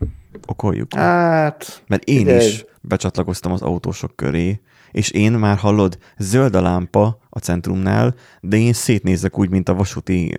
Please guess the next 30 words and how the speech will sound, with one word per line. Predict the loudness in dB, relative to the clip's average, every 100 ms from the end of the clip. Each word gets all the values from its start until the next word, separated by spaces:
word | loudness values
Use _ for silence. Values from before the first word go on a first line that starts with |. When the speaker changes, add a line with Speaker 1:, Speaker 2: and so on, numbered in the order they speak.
| -6
Speaker 1:
elágazásnál. | -2 0 0 0 0 0 0 0 2 0 -6 _ _ _ _ -20
Speaker 2:
<laughs> | -16 -14 -12 -14 -12 -10
Speaker 1:
Szétnézek, | -6 0 0 2 0 2 0
hogy | 0 0 0 0
a | 0
villamos | 4 4 4 2 0
jön-e, | 0 2 2
és | 0
úgy | 2 2
me-, | 2 -2 -2 0
megyek | 0 0 -2
át | -2 -2
lassan. | -6 -6 -10 -10 -10 _ _ _ _ _ _ _ _ -12 0
Annyira | 2 2
félek | 2 2 2
a | 2
Speaker 2:
Hmm. | 0
Speaker 1:
villamostól | 0 -2 -6 -6 -6
már | -4 -4
én | -4 -8
is. | -12 -16 _ _ _ _ _ _ _ _ _ _ _ _ _ _ _ _ -6
Speaker 2:
Hát | -2
igen, | 0 2
mert | 2
ezek | 2 2
az | 2
őrült, | 2 2 4 2 0
ö, | -4 0 0 0
villamosvezetők, | -2 -2 -4 -4 -4 -4 -4 -6 -4
ezek | -6 -6 -10